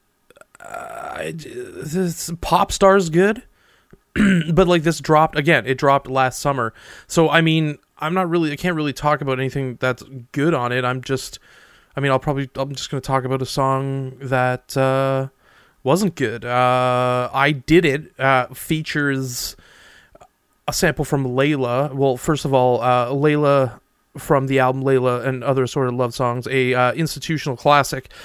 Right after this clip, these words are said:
in rock music, uh, featuring, obviously it's, uh, Derek and the Dominos, there, Clapton,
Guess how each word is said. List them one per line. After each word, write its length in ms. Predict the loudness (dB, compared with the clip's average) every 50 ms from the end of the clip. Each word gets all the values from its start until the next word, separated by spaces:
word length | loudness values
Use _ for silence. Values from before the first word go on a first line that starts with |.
| -20 -18 -20 -20 -20 -20 _ -8 -4
in 580 | -2 0 0 0 -2 -2 -4 -4 -4 -4 -6 -6
rock 520 | 0 2 4 4 4 2 0 -4 -10 -6
music, 640 | -4 -2 -2 -2 0 0 -2 -2 -4 -8 -12 -8
uh, 1040 | -4 -2 0 0 0 0 0 -2 -4 -6 -6 -8 -8 -8 -10 -10 -12 -14 -14 -16 -20 _ _ _ _ _ _ _ -16 -14 -12
featuring, 800 | -12 -4 -2 -2 -2 0 0 2 2 2 4 2 2 0 0 2
obviously 420 | 4 4 4 4 0 0 0 0
it's, 180 | -2 -2 2 2
uh, 200 | 2 4 4 2
Derek 240 | 2 0 0 0 -2
and 100 | -2 0
the 60 | 2
Dominos, 300 | 2 2 2 -2 -2 0
there, 200 | 0 0 0 0
Clapton, 460 | 2 2 2 2 2 0 -6 -6